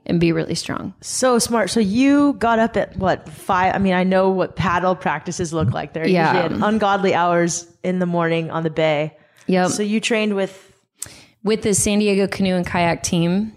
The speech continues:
Speaker 1: on Mission Bay here in San Diego. And yeah, grueling
Speaker 2: five A M?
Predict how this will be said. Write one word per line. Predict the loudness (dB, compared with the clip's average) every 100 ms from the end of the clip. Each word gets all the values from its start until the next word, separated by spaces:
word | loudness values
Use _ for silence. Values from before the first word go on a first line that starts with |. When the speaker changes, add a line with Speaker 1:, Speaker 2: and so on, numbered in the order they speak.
| -8
Speaker 1:
on | -2 0 2
Mission | 0 -2 -2
Bay | 0 0 0
here | -2 -2
in | -2
San | -2 -2 0
Diego. | 2 2 2 2
And | 0 0 0 0 0 -4 -14 -20 -20 _ -4
yeah, | -2 0 0 0
grueling | -2 -2 2 2 2 2 2 2
Speaker 2:
five | 2 0
A | 0
M? | -2 -2